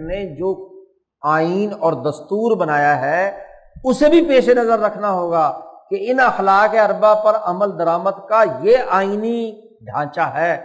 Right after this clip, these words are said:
اس فریم ورک کے اندر رہتے ہوئے اخلاق اربع پر عمل کریں گے تو پھر تو کیا ہے؟ درست ہے۔ اپنی اقدار کی اپنی ذاتی اور من مانی تشریح جو ہے، وہ قابل عمل نہیں ہوگی۔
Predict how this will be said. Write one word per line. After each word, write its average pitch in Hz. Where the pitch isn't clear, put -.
اس 277
فریم 226
ورک 226
کے 226
اندر 220
رہتے 220
ہوئے 220
اخلاق 185
اربع 185
پر 175
عمل 175
کریں 190
گے 220
تو 185
پھر 185
تو 202
کیا 196
ہے؟ 131
درست 175
ہے۔ 123
اپنی 247
اقدار 190
کی 247
اپنی 233
ذاتی 180
اور 262
من 208
مانی 220
تشریح 220
جو 202
ہے، 190
وہ 202
قابل 175
عمل 185
نہیں 151
ہوگی۔ 92